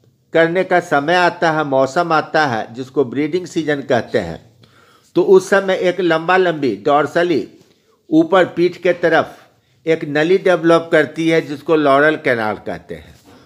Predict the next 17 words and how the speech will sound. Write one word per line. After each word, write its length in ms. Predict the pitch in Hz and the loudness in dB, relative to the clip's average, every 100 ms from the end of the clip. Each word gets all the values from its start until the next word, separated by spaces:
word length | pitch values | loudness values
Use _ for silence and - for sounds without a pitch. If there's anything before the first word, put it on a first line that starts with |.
| _ - | _ -2
और 160 | 156 180 | 2 4
यह 320 | 185 170 156 | 4 2 0
एक 160 | 165 160 | -2 -2
सीधा 360 | - 190 185 180 | -8 -4 -2 -2
सीधी 420 | 165 160 131 113 107 | -4 -4 -2 -2 0
डॉर्सल 440 | 135 143 - 160 | 0 0 0 -2
ओपनिंग 440 | 147 143 139 139 135 | 0 -2 -2 -6 -2
के 140 | 135 | -2
थ्रू 260 | 127 127 170 160 _ _ - | -2 -6 -6 -8 _ _ -4
बाहरी 380 | 139 139 151 151 | 0 2 0 -2
सतह 320 | 143 - 110 | -4 -6 -8
पर 200 | - 117 | -6 -8
खुलता 380 | - 92 - 73 | -8 -14 -14 -18
है। 200 | - _ _ _ _ _ _ _ _ - | -20 _ _ _ _ _ _ _ _ 0
इसी 240 | 170 165 208 | 2 2 2
से 160 | 208 | 4
होकर 500 | 185 156 147 120 107 | 4 4 2 -2 -4